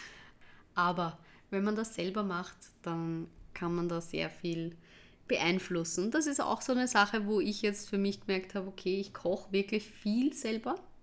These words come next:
Wirklich verdammt viel. Auch aus dem Grund, weil ich immer wissen will, was auf meinem Teller ist. Aber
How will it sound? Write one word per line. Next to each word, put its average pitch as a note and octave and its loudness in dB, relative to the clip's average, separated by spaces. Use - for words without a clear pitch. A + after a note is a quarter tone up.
Wirklich G#3+ 0
verdammt E3+ -4
viel. D4 0
Auch G#3 4
aus A3+ 0
dem A3 2
Grund, A3+ 0
weil G#3+ 6
ich G#3 0
immer G#3 2
wissen G3+ 2
will, F#3+ 2
was E3+ -4
auf - -16
meinem A3+ 0
Teller G#3+ -2
ist. E4+ -4
Aber G3 2